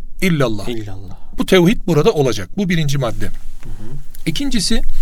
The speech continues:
Speaker 1: hırsızlık yapmamak. Çünkü toplum içerisinde bir insanın malını gasp etmek, bir insanın borcunu ödememek, işte bir malı alıp geriye vermemek, emanete ihanet etmek gibi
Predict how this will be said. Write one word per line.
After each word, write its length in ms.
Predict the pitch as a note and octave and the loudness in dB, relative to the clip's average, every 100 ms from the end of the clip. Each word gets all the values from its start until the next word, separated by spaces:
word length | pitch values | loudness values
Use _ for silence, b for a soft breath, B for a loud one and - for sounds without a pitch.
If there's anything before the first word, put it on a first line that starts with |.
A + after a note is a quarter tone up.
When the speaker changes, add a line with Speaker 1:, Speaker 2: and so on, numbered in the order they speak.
| B B B B B | B B B B B
Speaker 1:
hırsızlık 680 | - F#2+ - A#3+ G3+ - - | 0 2 2 0 -2 0 4
yapmamak. 680 | F3 F3 F3+ C3 G2+ - - - - - b b - | 4 4 2 2 0 -6 -8 -8 -6 -8 b b -10
Çünkü 220 | A3+ G3 | -8 -4
toplum 320 | D#3+ F#3+ B3+ | -2 -2 -4
içerisinde 680 | - G#3 F#3 F3 E3 C#3 C#3 - - | 0 0 0 0 0 -2 -4 -10 -4
bir 180 | D3 G3+ | -4 0
insanın 500 | F#3 - F3 F3+ F3 B B - | 0 2 2 2 -2 B B 0
malını 320 | C#3 D#3 E3 | 2 4 4
gasp 300 | D#3 D3+ E3+ | 2 2 0
etmek, 440 | D#3 D#3 D3 C#3+ | -2 -2 -4 -4
bir 80 | D3+ | -4
insanın 500 | D#3 - D#3+ D#3+ C#3 | -2 0 0 0 2
borcunu 500 | D3 D3+ C#3 D#3 E3 b b - | 2 2 0 0 -2 b b 0
ödememek, 520 | D3+ D#3 D#3+ D3 C#3+ | 4 4 4 2 -2
işte 300 | D3 - E3 | -4 -2 0
bir 200 | E3 E3 b b b b - | 0 -2 b b b b 2
malı 240 | D3 D#3+ | 4 4
alıp 260 | D#3 D#3 - | 2 0 2
geriye 340 | D#3 D#3 D3 | 4 4 6
vermemek, 440 | D3+ D3+ D3+ D3+ | 4 2 0 -2
emanete 460 | D#3 D#3 D#3+ D#3+ D#3 | 0 0 2 2 0
ihanet 400 | D3+ C#3 D#3 D#3 | 2 2 2 0
etmek 340 | D3 F3+ E3 | 0 0 0
gibi 280 | - C#3 A#3+ | -2 -2 -4